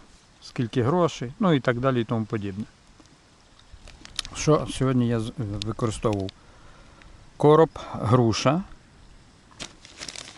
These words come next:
і макуху. Разом перемішав і добавив ще просто консервованої ку-, кукурудзи трохи. Досить гарний запах і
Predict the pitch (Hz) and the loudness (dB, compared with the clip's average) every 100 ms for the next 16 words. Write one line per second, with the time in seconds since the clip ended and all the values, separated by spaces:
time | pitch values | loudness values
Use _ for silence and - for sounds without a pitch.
0 | - - - - 131 147 156 156 - - | -14 -14 -14 -2 2 4 4 0 -4 -18
1 | - - - - - - 113 143 - 131 | -18 -18 -14 -14 -14 -6 2 4 4 4
2 | 107 - - - - - - _ - - | 2 -2 -14 -16 -20 -20 -20 _ -12 0
3 | 127 113 104 98 95 113 127 135 - 190 | 4 4 2 -4 -2 0 4 2 4 4
4 | 202 214 _ - - _ _ - - - | 4 0 _ -20 -20 _ _ -20 -20 -14
5 | - 143 139 139 131 131 127 135 143 147 | -2 4 6 6 4 2 4 6 8 8
6 | 135 - 135 117 139 - - 131 120 120 | 6 4 0 2 2 0 -2 0 0 2
7 | 123 120 117 117 - 104 - - 120 107 | 4 4 4 2 -2 -8 -12 -8 -6 -2
8 | 113 101 98 - 90 - - - _ _ | -2 -2 -6 -8 -10 -10 -16 -18 _ _
9 | _ _ _ _ _ _ - - 127 127 | _ _ _ _ _ _ -16 -4 0 0
10 | 117 117 127 123 120 139 139 190 - 196 | 0 2 2 2 2 4 4 2 -2 -6
11 | 147 139 139 135 | -2 -2 -2 -2